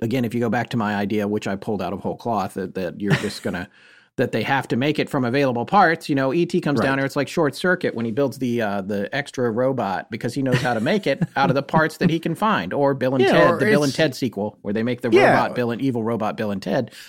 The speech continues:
Speaker 1: Station has to use what he can find or whatever that
Speaker 2: Well, there
Speaker 1: thing
Speaker 2: you go.
Speaker 1: with the big bud is.
Speaker 2: E T.
Speaker 1: Yeah.
Speaker 2: Yeah,
Speaker 1: Yeah.
Speaker 2: E T's got a speak and spell on a saw blade.
Speaker 1: Yeah. So l-, let's talk a little bit about the sociology of this event. Researcher Kenichi Nishimoto had made some interesting observations about the case after reading about it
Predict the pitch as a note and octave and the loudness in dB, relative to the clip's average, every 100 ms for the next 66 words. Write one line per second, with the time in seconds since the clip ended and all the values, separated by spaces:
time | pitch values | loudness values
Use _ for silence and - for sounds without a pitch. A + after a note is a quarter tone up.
0 | - - G#3+ A3 A3 F#3 E3+ - D3 C3+ | -16 -2 2 2 2 0 0 0 0 0
1 | C3+ B2 A2+ G#2+ F#2+ D2+ F#2 A2+ A#2+ A#2 | 0 -2 -4 -4 -6 -4 -4 -2 -2 -2
2 | A2 A3 A3+ A3 B3+ C4+ A#2 - A2+ F#2 | 0 4 6 6 4 4 2 0 -2 -4
3 | G#2+ A#3 A3+ - C4 B3 A#2+ - - - | -2 4 4 4 4 4 2 0 -10 0
4 | A3 A3 C3+ G3 - G#3+ A3 F#3 G3+ F#3 | 4 6 6 4 4 4 6 6 4 4
5 | - A#3 G#3+ F3 - E3 E3 F3+ F#3 - | 4 2 4 2 2 4 6 6 4 2
6 | G#3+ F3 C3+ G2 C#2+ E3 C3+ F#2 - _ | 2 4 4 2 0 0 0 -2 -6 _
7 | - - F#3+ F3+ F3 G3+ - C#4+ D4+ - | -8 2 4 6 4 -2 0 0 0 -4
8 | G4+ D4+ B3+ B3 G3 G3 D3+ C#3+ D3+ D#3 | -2 0 2 4 4 2 0 2 2 2
9 | D#3 C3 - D3+ C#3+ - B2+ A2+ A#2+ A2 | 0 -2 -2 -2 -2 0 -2 0 0 -2
10 | F#2 F2+ F#2+ - G#2 G#2+ G2+ F2+ F2 - | -6 -8 -8 -8 -6 -6 -6 -8 -8 -10
11 | - F#3+ A#3 C#4 G#4 - C#4 F#3 - E3+ | -14 -4 -2 0 -2 0 0 0 0 0
12 | G#3+ - A#3+ F#3 E3+ - D3 C3+ B2+ G#2 | 0 0 2 2 2 2 0 2 2 2
13 | A2 A#2+ E3+ G3+ G3+ F#3+ C4 C#4+ A#3+ A3 | 0 -2 -2 0 0 -2 0 0 0 0
14 | G3 F#3+ E3 E3+ C3+ B2+ A2 - B2+ A#2+ | 0 0 0 0 -2 -2 -2 -2 -2 -2
15 | - F#3+ - C4 A3+ A3 F#3 C#3 B2 A#2+ | 0 -2 -2 -2 0 2 2 2 0 0